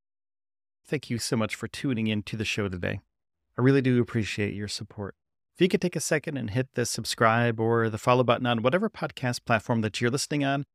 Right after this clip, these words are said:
right now, I'd greatly appreciate it. It helps out the show tremendously, and you'll never miss an episode.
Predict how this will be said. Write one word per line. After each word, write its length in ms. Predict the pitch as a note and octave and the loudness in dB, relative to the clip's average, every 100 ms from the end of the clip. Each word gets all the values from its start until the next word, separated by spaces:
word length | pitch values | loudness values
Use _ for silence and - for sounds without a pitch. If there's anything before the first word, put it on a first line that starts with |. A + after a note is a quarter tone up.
| _ _ _ | _ _ _
right 300 | A2 G#2+ C3 | -2 0 0
now, 300 | A#2+ B2 C3 | 0 -2 -2
I'd 200 | A#2+ G2+ | -4 -6
greatly 520 | - A2 A#2+ A#2 A#2 A2 | -8 -4 -2 -2 -4 -6
appreciate 640 | - B2 A2+ - A#2+ A#2 | -6 -6 -4 0 0 0
it. 80 | G#2 | -2
It 80 | G#2 | -4
helps 340 | - D3+ - | -4 -4 -2
out 160 | C#3 - | -2 -2
the 80 | |
show 260 | B2+ - A#2 | -4 0 -2
tremendously, 640 | - B2 A2+ A2 C3 A#2+ - _ _ - | 0 0 0 0 0 0 -4 _ _ -2
and 120 | C#3+ | 2
you'll 120 | D#3 | 2
never 500 | D3+ B2+ A#2+ C3 C3+ | 0 0 2 2 2
miss 240 | A#2+ A2 - | 2 2 0
an 80 | A2 | 0
episode. 560 | B2 - G2 G2 - | -2 -4 -4 -6 -10